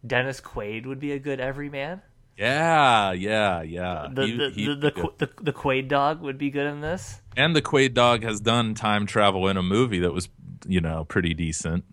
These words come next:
Speaker 1: True. No,
Speaker 2: So.
Speaker 1: I'm just glad we didn't get a Brit in here.
Speaker 2: No Brits, man.
Speaker 1: No Brits. I, I don't.
Speaker 2: No, uh, Cumberbatch.
Speaker 1: Yeah,
Speaker 2: No
Speaker 1: no,
Speaker 2: Ricky Gervais. <laughs>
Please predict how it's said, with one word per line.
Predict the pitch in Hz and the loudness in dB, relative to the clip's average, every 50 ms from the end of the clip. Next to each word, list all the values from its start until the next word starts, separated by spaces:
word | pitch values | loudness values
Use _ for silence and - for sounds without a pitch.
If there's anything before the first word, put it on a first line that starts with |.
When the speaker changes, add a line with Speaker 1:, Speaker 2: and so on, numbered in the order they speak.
| _ _ | _ _
Speaker 1:
True. | - - - 127 127 160 185 165 - _ _ _ _ - | -18 -14 -10 -8 -6 -6 -8 -10 -14 _ _ _ _ -20
No, | - - 135 135 143 151 165 170 175 175 | -16 -14 -8 -4 0 4 6 6 6 4
Speaker 2:
So. | 175 170 - - _ | 2 0 -2 -6 _
Speaker 1:
I'm | 127 135 139 143 | -8 -8 -6 -6
just | - - - - | -8 -8 -8 -2
glad | - 175 170 156 | 0 2 2 2
we | 143 143 | 2 0
didn't | 139 139 135 123 | -2 -4 -4 -4
get | 131 117 | -4 -4
a | 107 98 | -4 -6
Brit | 92 110 110 104 - | -6 -6 -8 -6 -6
in | 107 98 | -8 -12
here. | 95 95 92 90 90 95 - _ _ _ _ _ _ _ _ _ _ _ _ _ - - | -14 -14 -12 -12 -12 -14 -16 _ _ _ _ _ _ _ _ _ _ _ _ _ 0 4
Speaker 2:
No | 95 110 127 | 6 6 6
Brits, | 127 120 120 120 107 90 78 - - - - - | 6 6 6 6 6 6 4 2 -4 -8 -8 -8
man. | 85 78 78 | -8 -6 -4
Speaker 1:
No | 117 123 131 127 | -4 -4 -4 -4
Brits. | 123 117 104 95 82 - - | -4 -6 -6 -6 -6 -8 -8
I, | 95 104 - 113 135 | -8 -6 -4 -2 0
I | |
don't. | 139 - 127 | 2 4 6
Speaker 2:
No, | 135 143 147 147 139 | 6 8 6 6 6
uh, | 131 131 123 123 123 120 - - - | 6 6 8 8 6 6 4 0 -6
Cumberbatch. | - - 135 127 120 120 113 107 117 113 113 113 113 110 117 - - - - - - - - _ _ _ _ _ _ _ _ _ _ - - - _ _ _ _ _ _ _ _ _ _ | -4 -2 -2 0 2 2 2 2 4 4 6 6 6 4 2 0 -4 -6 -6 -6 -8 -8 -12 _ _ _ _ _ _ _ _ _ _ -20 -20 -20 _ _ _ _ _ _ _ _ _ _
Speaker 1:
Yeah, | - 147 147 139 131 | -6 -2 0 2 2
Speaker 2:
No | 110 | 2
Speaker 1:
no, | 117 123 120 | 2 2 2
Speaker 2:
Ricky | 123 127 - - 135 123 - | 0 -2 -4 -6 -10 -8 -2
Gervais. | 127 123 117 113 113 107 107 107 110 | 0 0 2 4 6 6 6 4 2
<laughs> | - - - - - | 2 0 0 2 2